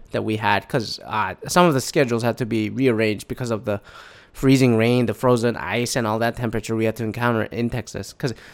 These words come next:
you know, we, we've been taking these November trips. Two, yeah, I think I recorded every single one. Uh,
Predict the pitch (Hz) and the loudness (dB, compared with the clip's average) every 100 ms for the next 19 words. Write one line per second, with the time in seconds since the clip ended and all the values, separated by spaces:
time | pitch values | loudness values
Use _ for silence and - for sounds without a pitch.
0 | - - - 131 190 170 175 - 175 214 | -20 -20 -2 6 8 8 2 -2 2 4
1 | 240 220 240 233 208 180 139 120 117 120 | 6 4 4 4 4 2 2 0 4 4
2 | 120 - 120 110 - 170 131 - 117 107 | 2 4 2 2 -4 -2 -2 -4 -4 -2
3 | 110 185 302 151 120 - 135 110 117 117 | 0 -2 0 0 0 0 2 4 2 2
4 | 131 104 110 123 110 - _ _ _ - | 0 2 4 4 2 -6 _ _ _ 4
5 | 120 113 110 | 8 8 8